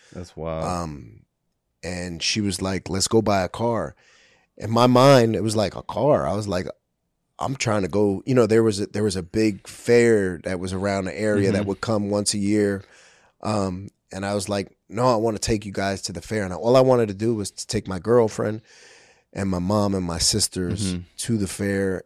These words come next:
Speaker 2: and buy them whatever they wanted.
Speaker 1: Mm-hmm.
Speaker 2: That's how, you know, that just shows you, like, how young I was.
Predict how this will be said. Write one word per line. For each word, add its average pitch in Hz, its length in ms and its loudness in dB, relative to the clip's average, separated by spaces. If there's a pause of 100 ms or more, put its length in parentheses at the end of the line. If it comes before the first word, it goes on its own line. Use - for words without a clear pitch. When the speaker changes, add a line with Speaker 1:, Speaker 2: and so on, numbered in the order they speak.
(120)
Speaker 2:
and 90 260 -8
buy 120 220 6
them 104 140 2
whatever 104 280 2
they 98 140 0
wanted. 87 460 -6 (100)
Speaker 1:
Mm-hmm. 104 100 -8
Speaker 2:
That's 101 360 0 (100)
how, 101 600 -2
you 113 100 -2
know, 110 80 4
that 101 160 4
just 104 160 0
shows 107 340 4
you, 98 220 -2
like, 92 240 -2
how 98 140 0
young 95 320 0
I 80 80 -4
was. 76 380 -8